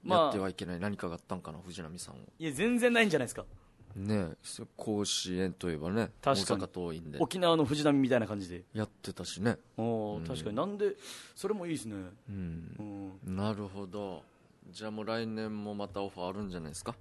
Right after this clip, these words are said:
Speaker 1: あればいいですけどね。
Speaker 2: うん。
Speaker 1: はい。
Speaker 2: 楽しみですね、今後の。じゃあ高校野球も応援してくださいよ、もうじゃあ、ずっと。
Speaker 1: いや、もうだから、ちょっと、今回甲子園行って、
Speaker 2: うん。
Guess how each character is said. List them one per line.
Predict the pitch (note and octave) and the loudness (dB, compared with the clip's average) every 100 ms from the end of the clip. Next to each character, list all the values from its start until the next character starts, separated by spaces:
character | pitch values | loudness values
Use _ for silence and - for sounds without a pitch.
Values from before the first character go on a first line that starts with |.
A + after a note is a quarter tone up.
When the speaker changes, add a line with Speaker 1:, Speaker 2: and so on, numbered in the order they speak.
| - | 4
Speaker 1:
あ | C#3+ | 6
れ | E3+ | 6
ば | C#3+ | 4
い | C3+ | 2
い | |
で | A2+ | -2
す | - | -4
け | |
ど | A2 | -4
ね。 | G#2+ D3+ D3+ | 0 -2 -2
Speaker 2:
う | G#2 | 0
ん。 | G#2 G2+ F#2+ - F2 E2 D#2+ | 0 0 0 -2 -4 -6 -2
Speaker 1:
は | B2+ A2 F2+ | 0 0 -2
い。 | G2+ _ _ _ - | -12 _ _ _ -12
Speaker 2:
楽 | F#2+ F#2 | -8 -6
し | - | -6
み | G2 | -6
で | F#2 | -4
す | - | -4
ね、 | F2+ | -6
今 | F#2 F#2+ F2+ | -6 -6 -4
後 | F2 | -4
の。 | F2 - | -6 -8
じ | - | -8
ゃ | F#2 | -6
あ | |
高 | - G#2 | -4 -4
校 | G#2 G2+ | -2 -2
野 | F#2+ | -2
球 | G2+ | -2
も | G2 G#2+ | 0 0
応 | |
援 | A2+ | 0
し | - | -2
て | |
く | B2 | -2
だ | F#2 | -2
さ | E2 | -4
い | |
よ、 | G2 | -2
も | A#2+ F2+ | -2 -2
う | |
じ | D#2+ | -4
ゃ | |
あ、 | - _ - | -8 _ -10
ず | F#2 | -10
っ | - | -6
と。 | - - _ _ - | -8 -8 _ _ -4
Speaker 1:
い | D#3+ | 8
や、 | E3+ | 10
も | D#3+ D#3+ | 10 8
う | |
だ | F3 | 10
か | E3+ | 8
ら、 | D3 C#3 - - - | 8 4 0 -8 4
ち | A#3 | 4
ょ | |
っ | |
と、 | E3+ D#3 C3+ B2 - - - - | 6 6 8 4 0 -16 -14 -2
今 | - G3+ | 2 4
回 | E3+ D#3+ | 6 6
甲 | D3 G3 | 8 6
子 | - D#3+ | 6 8
園 | C3+ | 6
行 | A#2 | 4
っ | |
て、 | - C3+ A#2 A2 | 2 4 6 4
Speaker 2:
う | |
ん。 | F#2+ | 0